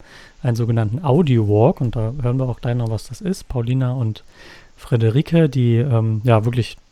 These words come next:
tolle Sachen machen und uns auch wirklich was Schönes mitgebracht haben, auch selber nochmal zum Hören in dieser Episode. Also da, ähm,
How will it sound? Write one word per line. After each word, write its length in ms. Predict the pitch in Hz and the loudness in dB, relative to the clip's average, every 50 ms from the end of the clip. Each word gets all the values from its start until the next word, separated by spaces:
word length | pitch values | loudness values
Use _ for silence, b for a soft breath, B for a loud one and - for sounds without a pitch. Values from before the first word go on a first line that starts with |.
| _ _ | _ _
tolle 240 | - - 143 139 131 | 2 4 4 6 6
Sachen 300 | 117 131 143 139 170 147 | 6 4 4 4 2 0
machen 380 | 135 135 139 - 160 143 131 123 | 0 0 0 0 -2 -2 0 0
und 260 | 113 110 110 - - _ _ _ - | -2 -2 -4 -8 -16 _ _ _ -2
uns 200 | 135 117 - - | -2 -2 0 0
auch 300 | 123 117 113 - - - | -2 -2 -2 -2 -4 -4
wirklich 260 | 123 117 120 113 - | -2 -2 0 0 0
was 100 | 123 - | 0 0
Schönes 300 | - 135 123 117 107 - | 0 0 0 0 0 -2
mitgebracht 500 | 123 - - 123 107 104 101 95 - - | -4 -4 -4 -6 -6 -6 -6 -8 -6 -4
haben, 220 | 110 104 107 113 | -4 -4 -4 -4
auch 100 | 165 - | -6 -6
selber 320 | - 139 120 120 117 117 110 | -2 0 2 2 4 2 2
nochmal 380 | 110 104 98 120 107 107 104 - | 0 -2 -2 -2 -2 -2 -2 -4
zum 320 | - 131 113 110 107 101 _ _ _ - - | -4 -4 -2 -2 -4 -6 _ _ _ -8 -2
Hören 240 | 131 120 110 107 107 | 0 0 0 0 -4
in 120 | 104 104 | -6 -6
dieser 220 | 110 107 104 107 | -4 -4 -4 -6
Episode. 480 | 131 127 - 127 110 107 98 98 101 110 | -6 -6 -6 -4 -4 -4 -4 -4 -4 -2
Also 220 | 123 117 113 117 | 0 0 2 2
da, 300 | 107 120 117 120 123 123 - | 2 2 4 2 2 0 -2
ähm, 320 | 202 143 120 113 113 - | -4 -4 -2 -2 -2 -4